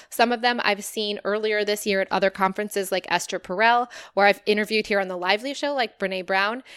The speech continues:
And there's other exciting speakers that I'm excited to be exposed to for the first time, like Wim Hof. So if there is something that comes up from this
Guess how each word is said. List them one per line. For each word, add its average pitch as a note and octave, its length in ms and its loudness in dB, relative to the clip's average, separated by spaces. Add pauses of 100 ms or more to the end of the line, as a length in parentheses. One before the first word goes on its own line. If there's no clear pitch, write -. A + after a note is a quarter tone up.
(120)
And G#3+ 220 -2
there's G#3+ 240 0
other B3 400 2
exciting G#3 440 0
speakers G3+ 440 -2
that F#3+ 100 0
I'm F#3+ 120 -6
excited F#3+ 400 0
to - 80 -10
be G3+ 100 0
exposed F#3+ 500 0
to F#3+ 140 -2
for F#3+ 160 0
the F#3+ 100 -2
first - 340 2
time, F#3 300 0 (300)
like F#3+ 240 0
Wim G3 260 0
Hof. - 260 -2
So - 300 0
if C4 220 2
there F4 160 4
is B3+ 420 0
something C4 680 0
that G#3 140 2
comes A3 320 -4 (100)
up G3+ 180 4
from G#3 220 -6
this G3+ 280 -4